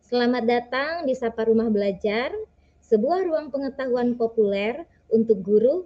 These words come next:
dan tenaga kependidikan yang dipersembahkan oleh Pusdatin, Kementerian Pendidikan, Kebudayaan, Riset, dan Teknologi.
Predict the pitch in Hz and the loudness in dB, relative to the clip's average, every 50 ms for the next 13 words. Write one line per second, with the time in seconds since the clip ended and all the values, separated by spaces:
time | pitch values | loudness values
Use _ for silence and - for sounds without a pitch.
0 | - 202 214 214 220 214 196 208 233 233 320 339 349 359 - - 269 262 269 214 | -6 -4 -2 -2 -2 0 -2 -2 -2 0 -2 -2 -4 -4 -6 -6 -4 -4 -4 -4
1 | 254 233 - - 240 240 233 240 240 226 214 208 208 202 - 214 - - 208 202 | -4 -6 -6 -4 -4 -2 -2 0 0 0 0 0 -2 -4 -4 -6 -10 -8 -6 -6
2 | 190 196 208 - 202 208 - - 196 202 - - 214 - - 202 196 190 180 - | -6 -6 -8 -8 -8 -8 -6 -4 -4 -4 -4 -6 -8 -6 -4 -4 -4 -4 -4 -6
3 | - 254 294 - 370 - _ _ _ _ _ _ - 220 208 220 214 220 269 294 | -4 -4 -4 -4 -6 -12 _ _ _ _ _ _ -2 0 2 2 2 2 2 0
4 | 330 349 330 - 294 277 269 - 269 247 - - 247 240 240 247 247 247 247 240 | 0 0 -2 -4 -4 -4 -2 -2 -4 -4 -6 -4 -4 -2 0 0 0 -2 -2 -2
5 | 247 233 208 226 208 220 208 214 214 208 180 202 208 208 208 208 202 220 277 277 | 2 6 6 6 6 6 2 2 0 0 -2 -4 -4 -2 -2 -2 -2 -2 -2 -4
6 | 277 - 233 226 226 220 208 196 196 202 202 - 262 - 294 262 233 202 180 170 | -2 -4 -4 -4 -4 -2 -4 -4 -2 -4 -6 -8 -12 -10 -6 -4 -2 -2 -2 -6
7 | - 175 - | -10 -16 -18